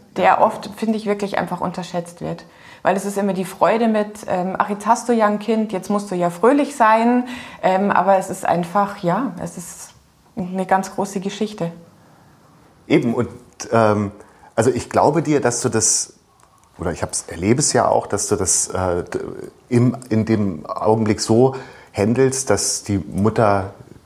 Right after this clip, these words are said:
Speaker 2: ganz glücklich ist, äh, wenn du dann gehst. Ähm, aber kannst du das dann auch an der Haustür lassen?
Speaker 1: Mm, nee, das ist natürlich unterschiedlich. Also es ist dann schon so, ähm,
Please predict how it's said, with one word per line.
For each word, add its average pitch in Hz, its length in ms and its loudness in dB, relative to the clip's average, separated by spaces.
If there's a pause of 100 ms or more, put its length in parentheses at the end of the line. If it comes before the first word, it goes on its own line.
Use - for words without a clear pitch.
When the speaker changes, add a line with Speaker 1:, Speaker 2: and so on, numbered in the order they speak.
(180)
Speaker 2:
ganz 95 200 -2
glücklich 139 380 0
ist, - 300 -4
äh, 120 380 0
wenn 120 180 0
du 127 100 2
dann 123 380 0
gehst. 131 500 -4 (640)
Ähm, 101 380 0 (720)
aber 101 360 2 (240)
kannst - 300 -2
du 135 60 0
das 151 200 -2
dann 120 180 2
auch - 160 2
an 101 140 -6
der 85 160 -2
Haustür - 400 -4
lassen? - 520 -10 (600)
Speaker 1:
Mm, 202 680 2
nee, 175 140 4
das 165 140 0
ist - 40 -6
natürlich 202 300 0
unterschiedlich. 175 640 -4
Also 190 160 2
es 202 120 0
ist - 100 -4
dann 214 160 4
schon 214 260 0
so, 202 380 4
ähm, 185 600 0